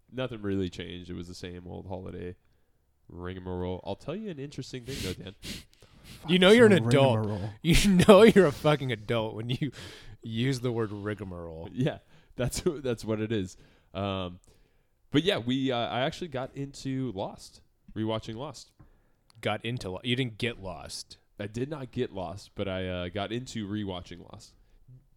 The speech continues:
Speaker 1: You and I used to watch this back in the day.
Speaker 2: We did.
Speaker 1: Yeah, this was our show, like, to watch back in the day, I remember.
Speaker 2: Whoa, whoa, whoa. I mean, we weren't, like, dating. It wasn't, like,
Speaker 1: Brian,
Speaker 2: that type of
Speaker 1: don't say
Speaker 2: situation.
Speaker 1: it. It, it kinda was.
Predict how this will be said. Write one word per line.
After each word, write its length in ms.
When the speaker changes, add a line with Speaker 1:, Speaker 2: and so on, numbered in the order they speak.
Speaker 1:
You 240
and 80
I 100
used 220
to 60
watch 240
this 140
back 200
in 60
the 80
day. 180
Speaker 2:
We 160
did. 300
Speaker 1:
Yeah, 200
this 220
was 160
our 140
show, 360
like, 260
to 100
watch 380
back 200
in 60
the 80
day, 160
I 60
remember. 220
Speaker 2:
Whoa, 160
whoa, 80
whoa. 80
I 160
mean, 320
we 100
weren't, 120
like, 220
dating. 580
It 160
wasn't, 280
like, 120
Speaker 1:
Brian, 240
Speaker 2:
that 200
type 160
of 0
Speaker 1:
don't 80
say 120
Speaker 2:
situation. 280
Speaker 1:
it. 20
It, 260
it 160
kinda 220
was. 320